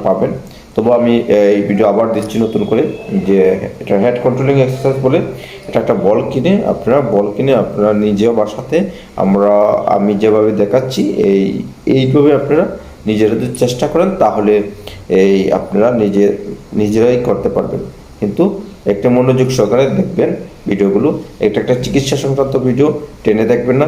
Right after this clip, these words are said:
আপনারা যদি টেনে দেখেন, আপনাদের ভুল সিদ্ধান্তের কারণে আপনাদের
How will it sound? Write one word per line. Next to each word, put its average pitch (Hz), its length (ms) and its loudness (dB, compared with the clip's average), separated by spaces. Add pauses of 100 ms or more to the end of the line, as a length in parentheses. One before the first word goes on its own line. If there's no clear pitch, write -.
(120)
আপনারা - 340 -2
যদি 131 300 0
টেনে 117 220 2
দেখেন, 123 260 2
আপনাদের 110 580 0 (200)
ভুল 110 160 2
সিদ্ধান্তের 113 560 -2
কারণে 120 200 2
আপনাদের 101 340 0